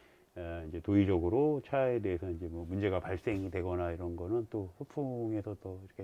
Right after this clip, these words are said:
다 알아서 서비스를 또 해드리고 있는 부분이 있기 때문에, 예, 요즘 들어서 이제 더 이렇게 많이 이렇게 <clears throat> 구매 의사 이렇게 주시는데, 아무튼 뭐 너무 감사드리고요. 그래서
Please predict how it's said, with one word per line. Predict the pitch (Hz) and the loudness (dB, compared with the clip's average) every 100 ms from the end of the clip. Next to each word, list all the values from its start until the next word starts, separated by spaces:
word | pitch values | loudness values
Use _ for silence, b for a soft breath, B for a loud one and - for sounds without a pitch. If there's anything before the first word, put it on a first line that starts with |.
| 90 | -6
다 | 92 90 b b _ | -6 -6 b b _
알아서 | 95 92 95 90 - b b b b - | -10 -8 -6 -8 -8 b b b b -8
서비스를 | 139 131 - 101 92 | -6 -4 -4 -4 -4
또 | 101 95 | -6 -4
해드리고 | 135 131 113 98 | -4 -2 -2 -2
있는 | 87 95 90 | -2 -4 -4
부분이 | 95 92 92 | -4 -2 -2
있기 | 82 85 | -4 -8
때문에, | - 90 110 87 _ 90 | -8 -4 -4 -6 _ -10
예, | 76 - _ _ 95 | -10 -12 _ _ -8
요즘 | 92 101 | 0 0
들어서 | 92 90 90 | 2 0 0
이제 | 80 80 | -2 -4
더 | - 85 78 B B B B B B _ | -2 -2 -2 B B B B B B _
이렇게 | - 87 | -10 -2
많이 | 90 101 92 | 4 4 6
이렇게 | 117 196 175 - 80 80 - | 4 4 2 -2 -2 -4 8
<clears throat> | - - - - - - - | 12 12 10 0 -14 -16 2
구매 | 123 117 | 8 10
의사 | 107 120 104 98 98 87 | 10 8 8 8 6 2
이렇게 | 90 113 | -2 -2
주시는데, | - 127 147 113 98 120 - b b _ | 2 8 10 10 8 4 2 b b _
아무튼 | 175 202 | 2 6
뭐 | 170 156 | 8 12
너무 | 151 190 185 | 12 12 12
감사드리고요. | 135 170 196 170 156 147 175 - B B - | 12 12 12 12 12 10 8 6 B B -2
그래서 | 156 175 160 | 4 8 8